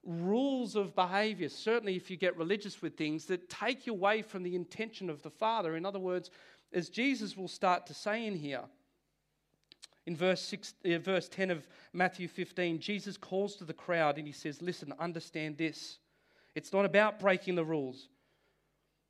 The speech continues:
It's not about what goes into your mouth. He says, "What goes into your mouth does not defile you, but what comes out of your mouth is what defiles you."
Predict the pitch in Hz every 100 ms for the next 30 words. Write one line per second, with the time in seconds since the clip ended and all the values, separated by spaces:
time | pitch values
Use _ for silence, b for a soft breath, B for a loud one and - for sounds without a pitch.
0 | _ _ _ - 160 196 202 202 214 208
1 | 196 190 175 180 165 156 147 160 - 160
2 | 180 180 185 180 180 214 208 202 180 175
3 | 180 175 160 170 170 165 151 - 175 185
4 | 175 151 135 147 165 - - 160 160 -
5 | 151 185 190 170 147 143 135 131 123 123
6 | - 123 135 123 113 - - _ _ _
7 | 131 - 127 120 110 113 - -